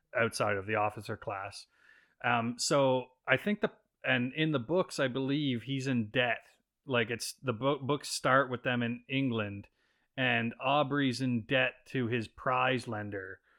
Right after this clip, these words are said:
because one, like, because this was a tradition and, like, this privateering, you get a letter of marque from the king, and you can attack people from, wi-, who are bearing a French markings, or,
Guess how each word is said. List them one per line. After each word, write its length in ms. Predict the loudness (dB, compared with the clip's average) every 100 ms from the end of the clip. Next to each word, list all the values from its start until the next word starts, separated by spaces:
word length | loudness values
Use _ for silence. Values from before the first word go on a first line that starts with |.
| _ _ _
because 380 | -2 2 0 0
one, 400 | -2 -2 -6 0
like, 220 | 0 -2 -20 _ _
because 480 | -4 0 2 2 2
this 240 | -2 -2 -2
was 220 | -2 0
a 280 | 0 0 -4 -14 _ _ _
tradition 640 | -4 -2 0 0 -2 -4 -4
and, 160 | -6 -6 0
like, 240 | -2 0
this 260 | -6 -6 -12 _ _ _
privateering, 920 | 2 2 2 0 0 2 2 2 -2 -2
you 140 | 0
get 140 | 2
a 40 | 2
letter 320 | 2 2 2
of 120 | 2
marque 280 | 0 0 -4
from 140 | -10
the 80 | -10
king, 400 | -4 -2 -2 -2
and 100 | -2
you 80 | -2
can 120 | -4
attack 460 | -10 -4 -2 -2 -8 _ _ _ _ _
people 340 | -6 -2 -2
from, 340 | -2 0 0 0
wi-, 200 | -4 -4 -2
who 100 | 0
are 140 | 0
bearing 320 | 2 2 2
a 80 | -2
French 320 | -2 -4 -2
markings, 640 | -2 -2 -4 -20 _ -20 _ _ _ _ -2
or, 360 | 2 4 4